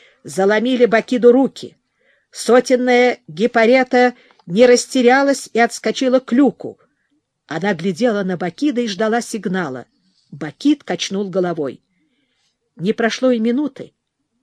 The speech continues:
как из трюма вырвались вооружённые амазонки. Они налетели на стражников, повалили их на палубу и приставили мечи к горлу. Вместе с ними был обезоружен и сам Пересат. Хмель выскочил из его головы,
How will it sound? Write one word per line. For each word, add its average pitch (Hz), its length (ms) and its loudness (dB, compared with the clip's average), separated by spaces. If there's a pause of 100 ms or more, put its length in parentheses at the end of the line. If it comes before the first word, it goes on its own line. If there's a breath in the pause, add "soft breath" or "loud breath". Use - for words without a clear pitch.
(260)
как 196 200 -4
из - 180 -4
трюма 269 320 -2
вырвались 247 580 0
вооружённые 240 680 -2
амазонки. 202 680 -6 (460 soft breath)
Они 240 240 0
налетели 262 480 -2
на 247 140 -4
стражников, 185 840 -6
повалили 262 520 2
их 254 200 -6
на 196 140 -4
палубу 277 560 -2 (320 loud breath)
и 277 120 6
приставили 277 760 -2
мечи 269 320 -2
к 226 40 -8
горлу. 170 580 0 (680)
Вместе 208 440 -2
с - 160 -10
ними 233 260 0
был 226 220 4
обезоружен 220 680 0
и 220 40 0
сам 226 260 -2
Пересат. 214 560 -6 (640 soft breath)
Хмель 233 440 4
выскочил 277 640 4
из 226 140 0
его 226 160 4
головы, 214 500 2